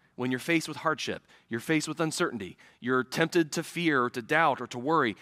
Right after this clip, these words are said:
where are you going then? I have to confess that in my own life,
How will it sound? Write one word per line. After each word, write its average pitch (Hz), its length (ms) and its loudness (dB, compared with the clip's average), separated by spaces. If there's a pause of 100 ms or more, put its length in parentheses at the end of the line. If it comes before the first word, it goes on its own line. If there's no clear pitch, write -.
(180)
where 175 400 6
are 202 80 8
you 196 200 2
going 160 340 4
then? 98 300 -2 (1400)
I 135 120 2
have 143 100 0
to - 80 -10
confess 147 460 2
that 120 240 2 (720)
in 127 160 0
my 131 220 4
own 165 140 4
life, 160 440 2